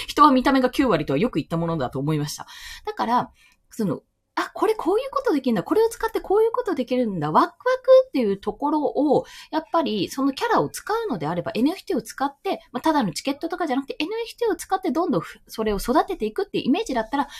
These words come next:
やっぱり愛着が湧いたり、これいいなって思うような、そんなものを作んなきゃいけなかったんだなってことに気がついたっていう話なんです。で、これはですね、実際に、私が書いてみなければ分かんなかったんですよ。で、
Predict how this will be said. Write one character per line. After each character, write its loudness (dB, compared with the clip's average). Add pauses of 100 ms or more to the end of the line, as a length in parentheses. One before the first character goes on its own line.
(180)
や -4
っ -12
ぱ -4
り -6
愛 0
着 -6
が -2
湧 0
い -6
た -4
り、 -2
こ -6
れ -4
い 2
い 2
な 2
っ -12
て -12
思 0
う -2
よ -8
う -6
な、 0 (300)
そ -4
ん -4
な -4
も -6
の -4
を -8
作 -8 (160)
ん -6
な -4
き -4
ゃ 0
い -6
け -6
な -4
か -6
っ -6
た -8
ん -6
だ 0
な 0
っ -20
て -6
こ -4
と -6
に -6
気 -10
が -2
つ -6
い -4
た 0
っ -18
て 0
い 4
う 0
話 0
な 0
ん -2
で 2
す。 -8 (300)
で、 2 (300)
こ 4
れ 4
は 2
で 2
す -2
ね、 -4
実 -4
際 0
に、 -6 (280)
私 -2
が -8
書 -2
い -4
て 0
み 0
な 0
け -6
れ -2
ば 0
分 4
か 6
ん 6
な 4
か -2
っ -10
た -6
ん -6
で -8
す -12
よ。 -8 (260)
で、 -14